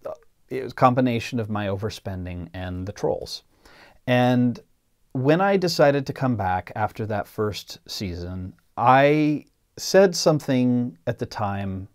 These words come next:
that I meant, which was I was going to make it my mission to civilize the internet. Now, I realize that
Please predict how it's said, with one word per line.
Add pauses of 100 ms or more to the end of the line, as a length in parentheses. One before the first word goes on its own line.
(120)
that
I
meant,
which
was
I
was
going
to
make
it
my
mission
to
civilize
the
internet. (600)
Now, (440)
I
realize
that